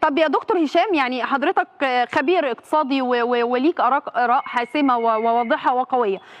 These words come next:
إيه الناس تعمل ايه؟ يعني الحكومه ايه دورها انها تعمله علشان الناس تحس بالفعل بتخفيض الدولار في ظل ارتفاع الاسعار طبعاً، وكله مرتبط بتعويم ال-، الجنيه وارتفاع، آه، ال-، ال-، الدولار وكده؟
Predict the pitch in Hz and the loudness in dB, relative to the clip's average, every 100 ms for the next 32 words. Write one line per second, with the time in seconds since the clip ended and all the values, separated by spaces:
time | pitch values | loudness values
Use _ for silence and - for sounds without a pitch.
0 | - 254 262 277 285 453 - 381 349 320 | -2 0 2 2 2 2 0 0 0 -2
1 | 330 381 359 - 240 214 214 233 302 311 | 0 0 0 -2 -2 -2 -2 -2 -2 0
2 | 381 269 208 330 320 359 320 269 320 311 | 0 0 -2 0 0 0 0 0 -2 0
3 | 233 277 330 240 247 349 330 302 - - | -2 0 2 0 0 0 2 0 -2 -6
4 | 311 - 226 254 349 311 294 247 240 240 | -6 -4 -2 -4 -2 -2 0 -4 -6 -8
5 | - 294 262 220 240 202 175 - - - | -4 -2 -2 -2 0 0 -4 -12 -20 -8
6 | 262 240 330 311 254 262 311 302 - - | -4 0 2 0 -2 -2 0 0 -2 -2
7 | 233 277 285 285 285 254 269 302 277 247 | 0 0 0 0 0 -2 0 0 0 0
8 | 277 240 220 226 233 220 269 269 247 226 | -2 -4 -4 -4 -2 -2 0 -2 -2 -2
9 | 208 202 233 240 277 254 233 226 254 247 | -2 -2 -2 0 0 0 -2 -4 -2 -2
10 | 233 220 214 208 143 - 220 208 220 214 | 0 -2 -2 -4 -4 -4 -2 -2 -2 -2
11 | 208 214 185 220 220 208 190 170 | -2 -4 -2 0 0 -2 -6 -10